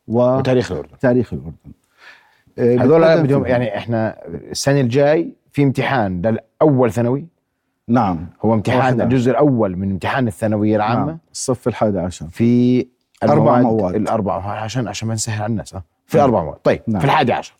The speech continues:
Speaker 2: كويس.
Speaker 1: الحادي عشر.
Speaker 2: بعدين؟
Speaker 1: الآن في عام ألفين وخمسة وعشرين، ألفين وستة وعشرين، الطلبة اللي بالصف الحادي عشر وقدموا الامتحان في الجزء الأول، راح تبدأ عملية الاختيار عندهم.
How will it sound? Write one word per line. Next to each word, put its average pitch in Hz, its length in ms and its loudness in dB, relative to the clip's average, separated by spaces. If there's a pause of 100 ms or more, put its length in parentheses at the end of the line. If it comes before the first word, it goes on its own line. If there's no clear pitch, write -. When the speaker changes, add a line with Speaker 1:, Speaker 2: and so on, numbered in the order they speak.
(160)
Speaker 2:
كويس. 123 160 2
Speaker 1:
الحادي 95 260 -2
عشر. 76 260 -12 (640)
Speaker 2:
بعدين؟ 135 380 4 (280)
Speaker 1:
الآن 147 240 2
في 175 160 0
عام 175 240 4
ألفين 165 440 2
وخمسة 170 360 -2
وعشرين، 175 480 -2
ألفين 156 320 -2
وستة 131 300 -4
وعشرين، 120 520 0 (160)
الطلبة 143 680 0 (200)
اللي 117 180 2
بالصف 117 380 -4
الحادي 123 360 0
عشر 131 380 -2
وقدموا 127 580 0
الامتحان 113 760 -2
في - 60 -8
الجزء 123 260 -2
الأول، 131 460 -2 (640)
راح 160 400 -2 (680)
تبدأ 170 340 4
عملية 147 520 2
الاختيار 135 600 0
عندهم. 127 520 -2